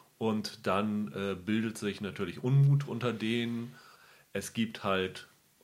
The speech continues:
einmal prorömische Faktionen und einmal welche, die sagen, „Den hauen wir auf die Fresse.“ Und das schaukelt sich dann so die ersten Folgen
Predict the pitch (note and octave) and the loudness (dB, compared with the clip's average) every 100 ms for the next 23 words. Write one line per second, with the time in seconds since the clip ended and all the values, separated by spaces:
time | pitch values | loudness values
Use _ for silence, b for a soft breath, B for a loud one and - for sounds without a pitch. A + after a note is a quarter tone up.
0 | - E2+ F#2 F2 E2 D#2+ D#2+ - b b | -8 -6 -4 -4 -4 -6 -8 -14 b b
1 | b b b - - C#3 D3+ C#3+ D3 C#3+ | b b b -8 2 4 4 4 2 4
2 | C#3+ - C#3+ C#3+ D3 - - _ - - | 2 0 0 2 0 -4 -16 _ -10 -6
3 | C3+ - - C#3+ C#3 C#3+ C#3+ D3 - _ | -6 -6 -4 -2 0 2 2 0 -4 _
4 | - G2+ - G2 G#2+ G#2 G2+ G2+ F#2+ - | -8 -8 -4 -4 -2 0 0 0 -2 -4
5 | G#2 G#2 G#2 G2+ G#2 G2 G2 F#2+ F#2 G2 | -2 -2 -4 -6 -2 0 0 -6 -4 -2
6 | F#2 G#2+ G2+ - G#2 - A2 D3 D3 B | 0 -2 -2 -6 -8 -6 -4 -2 -4 B
7 | B B - A2+ A2+ A#2 - - _ _ | B B -6 0 0 -2 -6 -14 _ _
8 | - A2 - - G2+ A2 - C3+ B2 A#2 | -2 0 0 -2 2 2 2 -2 -2 -2
9 | A#2+ A2+ A2+ G#2+ F2 G2+ G#2 - G#2+ - | -2 -2 -2 -4 -2 -4 -4 -10 -12 -10
10 | - F#2+ G2+ G2+ G2+ G2+ | -6 -2 -2 -2 -4 -6